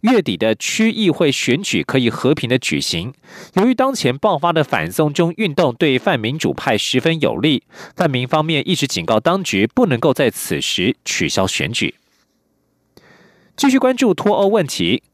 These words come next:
国际信评机构穆迪八号将英国债务平等展望调降至负面，主因在于脱欧争议之际，英国面临越来越多的政策挑战。穆迪将英国平等展望从稳定下砍至负面，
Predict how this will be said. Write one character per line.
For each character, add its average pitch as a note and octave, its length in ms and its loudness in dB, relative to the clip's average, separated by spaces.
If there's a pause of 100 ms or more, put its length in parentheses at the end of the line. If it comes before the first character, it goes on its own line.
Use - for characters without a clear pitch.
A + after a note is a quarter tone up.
(540)
国 G3+ 160 4
际 C4+ 160 2
信 B3 140 -2
评 D3+ 160 0
机 F#3+ 160 0
构 F#3 120 2
穆 G3 240 0
迪 A2 240 0
八 F3 220 0
号 E3 180 2
将 C#3+ 240 0
英 F#3 220 -2
国 A2 240 2
债 F3+ 240 0
务 C#3+ 180 2
平 C3+ 360 -4
等 A2 200 0
展 - 280 -4
望 B2+ 220 0
调 G2+ 280 0
降 C3+ 220 0
至 - 180 0
负 G#3 240 0
面， B2+ 240 -2 (420)
主 C#3+ 200 4
因 G3 180 -4
在 F#3+ 160 2
于 C3 220 2
脱 F3 220 0
欧 E3 200 2
争 F#3+ 260 0
议 D#3+ 120 -2
之 C3+ 160 0
际， C#3+ 280 -2 (180)
英 F#3+ 180 2
国 C#3+ 160 4
面 D#3+ 200 0
临 G#2 180 -4
越 G#3 120 0
来 B2 120 2
越 D3 180 2
多 D3 160 2
的 B2+ 120 2
政 F3+ 240 0
策 A#2 200 -2
挑 B1 260 -2
战。 D3+ 220 -2 (680)
穆 F#3+ 160 4
迪 C#3 140 2
将 D#3+ 240 0
英 F#3 160 -2
国 C3+ 220 4
平 C3+ 320 -4
等 D3+ 180 2
展 F2 180 0
望 B2 220 0
从 A#2+ 300 0
稳 D3 200 0
定 E3 280 0
下 G3 280 -2
砍 D#2+ 300 -6
至 C#3 180 2
负 G3 240 0
面， C3+ 280 -2